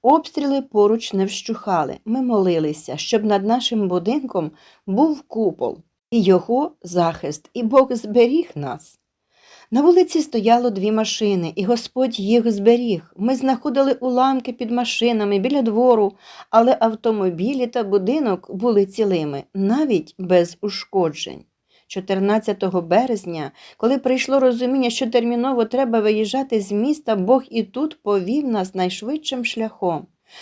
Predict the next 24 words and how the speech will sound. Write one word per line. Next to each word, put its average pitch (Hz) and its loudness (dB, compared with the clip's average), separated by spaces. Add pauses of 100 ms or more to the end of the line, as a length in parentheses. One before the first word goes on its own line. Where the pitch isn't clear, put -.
(160)
Ми 208 0
відірвалися 208 4
від 196 -2
колони 240 0
й 233 -6
повернули 233 -2
в 233 -2
інший 196 -2
бік. 175 -6 (100)
Без 175 -2
обстрілів 196 0
та 220 -2
проблем 208 -2 (320)
дісталися 277 0
Запоріжжя 233 -2
за 180 -2
п'ять 196 -4
годин, 180 0 (320)
при 214 0
тому, 214 2
що 185 -4
більшість 220 -4
добиралися 214 2
дванадцять-вісімнадцять. 185 -4